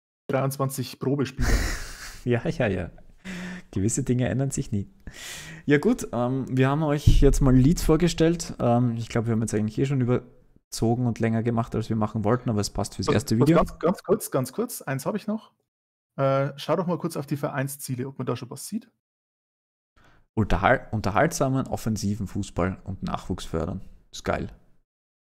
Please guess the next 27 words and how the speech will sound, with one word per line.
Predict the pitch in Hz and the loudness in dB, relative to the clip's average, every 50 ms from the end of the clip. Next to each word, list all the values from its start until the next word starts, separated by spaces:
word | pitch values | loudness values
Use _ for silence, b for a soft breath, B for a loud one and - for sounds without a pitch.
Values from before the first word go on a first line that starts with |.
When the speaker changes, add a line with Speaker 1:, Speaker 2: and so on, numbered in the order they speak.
| _ _ _ _ b b b b b b b | _ _ _ _ b b b b b b b
Speaker 1:
Das | - 139 - | -6 -2 -2
mit | 165 - - | -2 0 2
Nachwuchs | 143 185 - 240 214 - - | 2 2 2 0 -4 -4 -2
fördern | 170 180 196 190 180 | 0 0 0 0 0
ist | 175 165 | -2 -4
anscheinend | 170 156 139 - 143 143 143 143 143 | -6 -6 -4 -2 -2 0 0 -2 -2
dann | 139 139 | -2 -2
aber | 139 131 123 123 | -2 -2 0 0
wirklich | 143 160 - - 165 160 151 | 0 -2 -2 -4 -6 -6 -4
eine | 135 | -2
Herausforderung, | 123 123 123 135 - - - 185 180 190 190 214 196 - - - | -2 0 0 0 0 2 2 2 2 2 2 2 0 0 0 2
<laughs> | 220 180 - - | 2 2 2 2
wie | 180 160 160 | 0 2 2
wir | 165 160 | 0 -2
gesehen | - - 175 185 170 | -2 -2 -2 -2 -2
haben, | 175 - 185 170 | -2 -4 -4 -2
weil | 147 139 135 139 | 0 0 0 2
ja | 139 131 | 0 -2
die, | 127 135 135 131 127 123 127 b b _ _ _ _ _ _ _ _ _ _ | -2 -2 -2 -2 -2 -4 -6 b b _ _ _ _ _ _ _ _ _ _
äh, | - 135 | -2 0
Rekrutierung | 127 127 135 139 143 151 143 143 - 185 226 196 175 170 | 2 2 2 2 2 0 0 0 0 0 2 2 2 2
ja | 156 147 | 0 0
nicht | 139 139 170 - | 0 0 0 -2
so | - - 139 | -4 -8 -8
toll | 135 - - 127 127 - | -6 -4 -2 -2 -2 -2
ist. | 185 233 - - - _ _ _ _ _ _ _ _ - | -4 -6 -10 -12 -14 _ _ _ _ _ _ _ _ -4
Speaker 2:
Absolut, | - - - - - 131 - - | -2 -2 -2 -2 -2 0 2 2